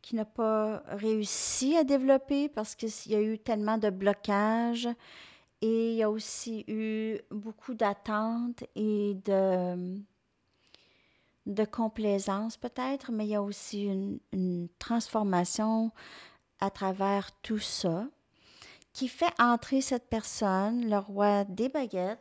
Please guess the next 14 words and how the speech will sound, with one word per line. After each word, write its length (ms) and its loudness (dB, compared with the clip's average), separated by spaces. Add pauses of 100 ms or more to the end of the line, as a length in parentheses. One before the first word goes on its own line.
ici. 520 -10
C'est 160 -10
quelqu'un 480 -2
qui 100 -4
a 60 -4
regardé 460 -2
ici, 340 -6
son 260 0
cœur 460 0
brûle. 600 0
En 140 0
fait, 220 -6 (400)
cette 260 -6
personne 420 0